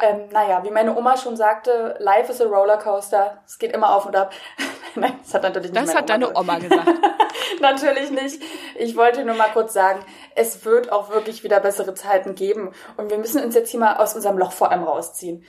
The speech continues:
Speaker 1: Also ich glaub, unsere Zuhörer und Zuhörerinnen, die sitzen jetzt gerade zu Hause auf der heimischen Couch und hören uns zu und, und nicken mit dem Kopf und sagen, „Oh ja, oh ja, same, same.“ Und nee,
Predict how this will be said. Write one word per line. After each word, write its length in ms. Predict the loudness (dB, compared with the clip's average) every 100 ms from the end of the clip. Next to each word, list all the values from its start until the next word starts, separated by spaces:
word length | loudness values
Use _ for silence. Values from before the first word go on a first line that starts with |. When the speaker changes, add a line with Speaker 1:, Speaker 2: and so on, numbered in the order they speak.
| -6 -2
Speaker 1:
Also 140 | -2
ich 140 | 0
glaub, 260 | 4 4 4
unsere 260 | 2 2 0
Zuhörer 640 | -2 2 4 4 4 2
und 100 | 0
Zuhörerinnen, 880 | -2 0 2 0 0 -2 -2 -6 -10 -18 -12
die 80 | -8
sitzen 340 | -6 -4 -2 -2
jetzt 240 | -2 -2
gerade 480 | 2 4 4 0 -4 -6
zu 180 | -2 2
Hause 320 | 4 4 2
auf 120 | 0 0
der 100 | 0
heimischen 340 | 0 -4 -8
Couch 340 | -2 2 2 0
und 160 | -4 2
hören 220 | 2 2
uns 300 | -6 -10 -10
zu 340 | -8 -6 -8 -10 -20 -4
und, 280 | 0 0 -2
und 180 | -2 0
nicken 240 | 0 4
mit 120 | 2
dem 80 | 4
Kopf 240 | 2 2 2
und 80 |
sagen, 420 | 4 4 4 0 -2
„Oh 160 | 2 4
ja, 360 | 6 4 0 -8 _ -4
oh 120 | 2
ja, 220 | 4 4
same, 340 | 2 0 -2 -2
same.“ 400 | -6 -6 -6 -12 -20 -20 -20 -20 _ _ _ _ _
Und 360 | -4 -4 -6 -2
nee, 220 | 2 2